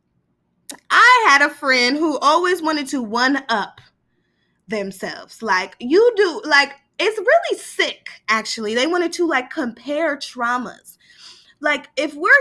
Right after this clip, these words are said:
here discussing because we are learning about one another, and that's when you kinda decide to make the bond about somebody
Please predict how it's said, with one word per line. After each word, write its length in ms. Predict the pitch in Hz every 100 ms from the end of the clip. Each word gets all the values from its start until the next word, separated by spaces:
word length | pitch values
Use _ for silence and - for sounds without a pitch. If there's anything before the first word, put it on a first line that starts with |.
| 539
here 200 | 440 440
discussing 960 | 302 302 - 277 320 - 339 330 311
because 320 | 254 294 311 233
we 160 | 269
are 140 | 254 233
learning 500 | 226 226 240 269 285
about 320 | 254 269 262
one 180 | 277 277
another, 440 | 285 277 277 285
and 240 | 233 214
that's 260 | 208 226 226
when 180 | 233 233
you 80 | 233
kinda 280 | 269 233
decide 480 | 208 208 - 208 208
to 100 | 254
make 220 | 233 214
the 80 | 202
bond 420 | 185 190 190 214
about 300 | 240 226 233
somebody 560 | 233 262 269 269 294 320